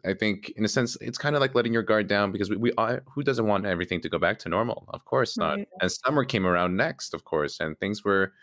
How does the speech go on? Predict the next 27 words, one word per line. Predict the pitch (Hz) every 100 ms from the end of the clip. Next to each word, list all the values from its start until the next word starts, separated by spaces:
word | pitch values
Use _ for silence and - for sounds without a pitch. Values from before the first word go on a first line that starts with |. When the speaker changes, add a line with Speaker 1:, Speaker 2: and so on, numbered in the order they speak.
| _ _
Speaker 1:
things | 113 110
were |
simpler | 98 131 123 110
then | 117 135
than | 117
they | 101
are | 95 95
now. | 101 139 113 - - - _ -
Um, | 104 107 104
Speaker 2:
Mm-hmm. | 107 104
Speaker 1:
but, | - 101 -
uh, | 95 101
it's | -
mindset, | 107 117 113 - 78 - _ _ _ _
you | -
know, | 107 104
and, | 107 98 95
and | 95 -
seeing | 107 104
places | 95 98 - 92
like | 90 92
New | 85
Zealand, | 92 92 98 92
Australia, | 87 - 95 92 92 92
and | 92 90
other | 90 95
countries, | - 92 - 90 90